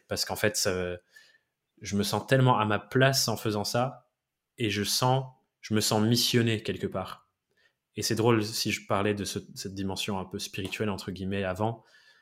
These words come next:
je pense que ça informe beaucoup de choses que je fais. Et il y a des fois où je suis tellement dans un,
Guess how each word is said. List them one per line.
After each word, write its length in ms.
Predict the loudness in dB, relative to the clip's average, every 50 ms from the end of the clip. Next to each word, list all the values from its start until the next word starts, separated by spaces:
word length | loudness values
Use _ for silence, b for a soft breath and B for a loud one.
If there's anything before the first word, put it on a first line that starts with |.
| b b b b b b
je 100 | -14 -6
pense 180 | -4 -2 0 2
que 40 | 2
ça 80 | 2 2
informe 320 | 2 0 0 -2 0 -2
beaucoup 240 | -2 -2 0 0 0
de 100 | 2 0
choses 220 | -2 -2 -4 -4
que 120 | -2 -2 -2
je 100 | 0 2
fais. 220 | 2 2 2 2 0
Et 60 | -2
il 60 | 0 2
y 60 | 2
a 40 | 2
des 100 | 0 -2
fois 400 | 0 2 4 6 6 6 4 4
où 340 | 2 4 4 2 0 B B B B B B B B _ _ _
je 100 | -6 -6
suis 160 | -4 -2 2
tellement 340 | 4 4 6 6 6 6 4
dans 320 | 4 4 2 2 2 0
un, 420 | 0 0 0 -2 -4 -6 -8 -12